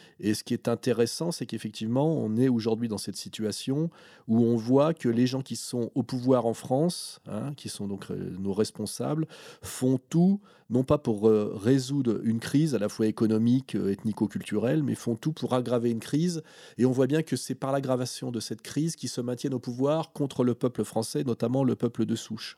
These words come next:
hein. Voilà. Et c'est là qu'on peut comprendre l'éviction de Philippot, la mise en avant d'un Zemmour,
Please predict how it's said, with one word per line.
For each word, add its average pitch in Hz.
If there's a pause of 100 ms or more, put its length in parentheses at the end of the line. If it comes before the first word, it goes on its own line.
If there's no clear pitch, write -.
hein. 101 (280)
Voilà. 92 (640)
Et -
c'est -
là 120
qu'on 110
peut 107
comprendre 113
l'éviction 104
de 101
Philippot, 131 (300)
la 107
mise 123
en 117
avant 113
d'un 107
Zemmour, 123